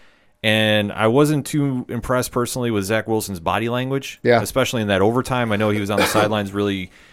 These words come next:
Speaker 1: complaining about the one ball that did not go in. The end
Speaker 2: Oh,
Speaker 1: zone,
Speaker 2: yeah,
Speaker 1: you know,
Speaker 2: yeah,
Speaker 1: he was,
Speaker 2: yeah,
Speaker 1: he was
Speaker 2: yeah.
Speaker 1: arguing out of bounds about.
Speaker 2: Yeah.
Speaker 1: I didn't see a lot to take away that, like, the season's turned around and to feel good as a fan.
Speaker 2: Yeah.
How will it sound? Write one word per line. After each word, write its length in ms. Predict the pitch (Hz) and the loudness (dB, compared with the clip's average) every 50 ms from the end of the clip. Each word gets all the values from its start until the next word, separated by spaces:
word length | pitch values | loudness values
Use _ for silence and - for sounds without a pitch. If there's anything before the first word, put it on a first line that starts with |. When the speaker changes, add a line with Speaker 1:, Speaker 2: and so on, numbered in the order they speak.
| _ _ _ | _ _ _
Speaker 1:
complaining 300 | - 101 117 120 110 107 | -10 -6 -4 -2 0 0
about 140 | 107 107 98 | 0 0 0
the 60 | 104 | 0
one 420 | 98 98 107 113 113 110 107 107 98 | -2 0 0 0 0 0 0 0 0
ball 220 | 107 104 104 104 | 2 2 2 2
that 80 | 98 95 | 0 -2
did 140 | 92 104 98 | -4 -4 -2
not 200 | 104 101 101 98 | -2 -2 -2 -2
go 200 | - 110 101 101 101 | 0 0 2 2 2
in. 180 | 101 101 101 | 0 0 -2
The 60 | 98 | 2
end 80 | 95 151 | 6 8
Speaker 2:
Oh, 220 | 151 143 139 131 127 | 8 10 10 8 6
Speaker 1:
zone, 80 | 127 | 4
Speaker 2:
yeah, 200 | 127 123 117 113 | 4 4 4 4
Speaker 1:
you 60 | 113 107 | 4 4
know, 60 | 107 | 4
Speaker 2:
yeah, 80 | 104 | 4
Speaker 1:
he 60 | 107 104 | 4 2
was, 100 | 104 107 | 2 2
Speaker 2:
yeah, 120 | 107 104 | 0 0
Speaker 1:
he 120 | 104 104 101 | 0 0 0
was 80 | 101 | 2
Speaker 2:
yeah. 60 | 101 101 | 2 2
Speaker 1:
arguing 200 | 98 101 101 98 | 2 0 0 0
out 100 | 98 98 | 0 0
of 60 | 95 | 2
bounds 200 | 101 98 98 98 | 0 0 0 0
about. 240 | 95 98 95 92 - - | 0 0 0 0 -2 -6
Speaker 2:
Yeah. 260 | 107 101 101 101 104 - - - _ _ _ _ _ _ _ _ _ _ _ _ _ _ _ | -6 -4 -4 -4 -4 -6 -10 -20 _ _ _ _ _ _ _ _ _ _ _ _ _ _ _
Speaker 1:
I 100 | 156 165 | -4 -2
didn't 260 | 170 233 277 330 330 285 | 0 0 0 0 0 -2
see 180 | - - 262 | -2 0 0
a 80 | 220 170 | 0 2
lot 300 | 139 139 143 160 185 - | 2 2 0 0 0 -4
to 80 | 151 | -6
take 220 | 131 - 170 156 135 | -4 -2 -2 0 0
away 260 | 131 117 123 127 131 | 0 0 2 2 2
that, 120 | 120 107 104 | 2 2 2
like, 160 | 104 98 90 | 2 0 0
the 80 | 95 92 | -4 -6
season's 320 | - 113 120 117 113 95 | -4 -4 -2 -2 -2 -4
turned 220 | - 117 113 98 | -4 -6 -6 -4
around 380 | 92 90 98 104 110 110 110 104 | -2 -2 0 2 2 2 2 0
and 380 | 98 92 95 92 76 80 - - | -2 -4 -6 -8 -12 -16 -14 -14
to 100 | - 98 | -14 -8
feel 220 | - 127 117 104 | -4 -2 -2 -2
good 260 | 95 87 98 104 107 | -4 -4 -4 -2 -2
as 120 | 110 101 95 | -2 -2 -4
a 60 | 92 | -6
fan. 440 | - - 90 92 101 113 120 127 127 - _ - _ _ | -6 -6 -6 -4 -4 -4 -4 -6 -10 -14 _ -20 _ _
Speaker 2:
Yeah. 260 | 107 110 110 107 107 | -10 -8 -6 -8 -8